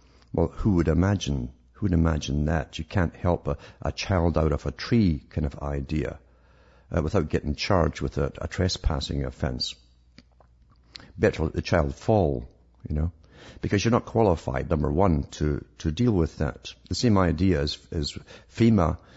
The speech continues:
uh, with the New Orleans idea. When people were trying to help their neighbors from drowning, they were forbidden to do so by fema because you weren't trained to do it. That's the kind of world we're all being trained into, to simply obey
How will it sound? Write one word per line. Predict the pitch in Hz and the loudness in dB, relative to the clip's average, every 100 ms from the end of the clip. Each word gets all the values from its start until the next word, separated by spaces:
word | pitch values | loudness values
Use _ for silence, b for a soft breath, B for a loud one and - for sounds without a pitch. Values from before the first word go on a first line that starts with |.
| B B - | B B -6
uh, | - 78 | -2 -2
with | - 85 | 0 -2
the | 87 | 4
New | 90 85 | 4 6
Orleans | 80 90 101 80 67 - - | 6 4 4 4 0 -8 -2
idea. | 82 76 73 69 55 B B | 0 0 0 -2 -4 B B
When | 101 | 2
people | 90 107 | 2 2
were | 82 | 0
trying | - 92 | 2 0
to | 78 | 2
help | 78 - | 0 0
their | 76 | 0
neighbors | 76 92 90 80 | 2 2 2 0
from | - 73 | 0 -2
drowning, | 73 95 107 98 90 B B B | 2 2 4 2 2 B B B
they | - | 0
were | 87 | 0
forbidden | - 85 87 98 85 | 2 0 0 0 0
to | - | 0
do | 80 87 | 0 0
so | 92 - 76 | 0 0 -2
by | 73 69 64 | -2 -4 -6
fema | - 107 98 73 - - - | -4 0 2 0 -6 -18 -10
because | - 85 78 | -6 -4 -2
you | 82 | 0
weren't | 76 - | -2 -2
trained | - 76 73 | -2 0 -2
to | 69 | -4
do | 73 76 | -4 -4
it. | - _ _ _ _ _ _ B B B B | -6 _ _ _ _ _ _ B B B B
That's | 135 - | 2 2
the | |
kind | 123 123 | 2 2
of | 107 | 4
world | 104 95 87 | 6 4 4
we're | 95 | 4
all | |
being | 90 87 | 4 2
trained | 85 - 104 92 85 | 0 2 4 4 4
into, | 92 92 - 64 - - _ _ - | 4 2 -2 -4 -6 -16 _ _ -4
to | |
simply | - 151 131 | 0 0 4
obey | 110 85 123 113 67 | 2 4 2 2 0